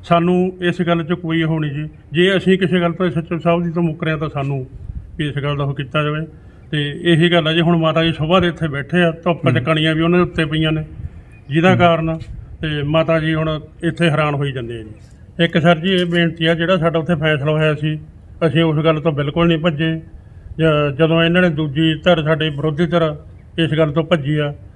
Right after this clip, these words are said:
Speaker 1: ਤਾਂ ਉਹਨਾਂ 'ਤੇ ਕਾਨੂੰਨੀ ਕਾਰਵਾਈ ਕੀਤੀ ਜਾਵੇ। ਬਾਕੀ ਜਿੰਨਾ ਚਿਰ ਸਾਡਾ ਇਹ ਕੋਈ ਫੈਸਲਾ ਨਿਬੜਦਾ ਨਹੀਂ,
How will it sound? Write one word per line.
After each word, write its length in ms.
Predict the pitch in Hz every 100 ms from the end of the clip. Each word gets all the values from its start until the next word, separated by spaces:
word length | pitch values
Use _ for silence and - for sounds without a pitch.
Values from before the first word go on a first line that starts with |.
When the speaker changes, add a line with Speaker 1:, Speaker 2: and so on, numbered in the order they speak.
| - -
Speaker 1:
ਤਾਂ 360 | 160 156 147 147
ਉਹਨਾਂ 320 | 160 170 175
'ਤੇ 260 | 175 165
ਕਾਨੂੰਨੀ 640 | 151 139 147 143 160 151 156
ਕਾਰਵਾਈ 360 | 151 143 147
ਕੀਤੀ 260 | 143 147 151
ਜਾਵੇ। 280 | 151 156 160 - - - 160
ਬਾਕੀ 220 | 170 190
ਜਿੰਨਾ 320 | 151 170 180
ਚਿਰ 120 | 185
ਸਾਡਾ 260 | 160 165 175
ਇਹ 100 | 190
ਕੋਈ 120 | 196
ਫੈਸਲਾ 360 | 147 160 147 165
ਨਿਬੜਦਾ 380 | 147 151 147
ਨਹੀਂ, 140 | 147